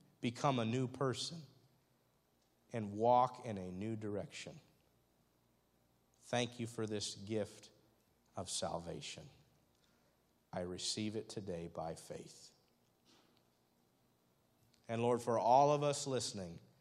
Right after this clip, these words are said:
in the midst of a culture that is so fast-paced, help us to find that time to rest,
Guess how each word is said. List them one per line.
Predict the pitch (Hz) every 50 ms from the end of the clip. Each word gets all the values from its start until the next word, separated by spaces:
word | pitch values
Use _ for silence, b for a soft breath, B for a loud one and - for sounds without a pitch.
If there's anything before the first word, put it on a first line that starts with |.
| b b b b b b b b b _ _ _ _ _ _ _ _ _ _ _ -
in | 123 117
the | 117 113
midst | 113 117 139 151 147 - - -
of | 156 127
a | 117
culture | - - - 147 147 151 147 - - 147 147 143 135
that | 127 120 113 110 101
is | 98 107 98 -
so | - - - - 131 127 131 131
fast-paced, | 127 131 - 127 120 120 127 - - - - - - 104 87 85 80 - - - - - - _ _ _ _ _ b b b b b b b b b b b _ -
help | - - 139 139 147 147 - -
us | - 95 95 85 78 - - - - - - - - - _ _ _ _ _ _ _ -
to | - 107
find | - - - 117 113 113 113 113 117 113 117 113 107
that | 101 98 98 98 -
time | - - - 107 98 90 90 87 82 85 82 - - B B B B B -
to | - 107
rest, | 92 90 90 95 107 113 113 113 - - - - - - -